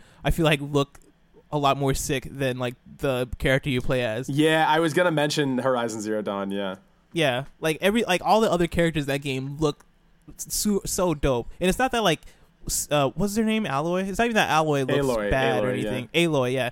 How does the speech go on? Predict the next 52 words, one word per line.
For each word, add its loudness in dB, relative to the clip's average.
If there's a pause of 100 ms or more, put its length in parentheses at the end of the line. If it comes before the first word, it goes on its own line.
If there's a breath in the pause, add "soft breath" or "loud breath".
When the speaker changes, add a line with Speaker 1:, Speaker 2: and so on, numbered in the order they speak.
(200 soft breath)
Speaker 1:
It's -10
not 0
even 0
that 0
she -2
looks -2
bad 0
or 0
anything. -6
It's -8
just -4
that, -2
like, -2
all 0
the -4
other -4
characters -6
just -10
look -8 (180)
so -4
much -4
better. -2 (640 soft breath)
Speaker 2:
Yeah. -2
Speaker 1:
Um, -8 (360)
yeah. -4 (160)
Speaker 2:
I'm, 0
like, 2
thinking 2
about 2
all 0
the -2
games 0
I've 0
played -2
recently, -4 (240 loud breath)
and, 2
like, 2
Persona, 2
like, -2
the 0
gun 0
shop 0
owner, 2
I 2
would 0
have -4
loved -4
to, -6
to -10
play -4
as -4
him. -4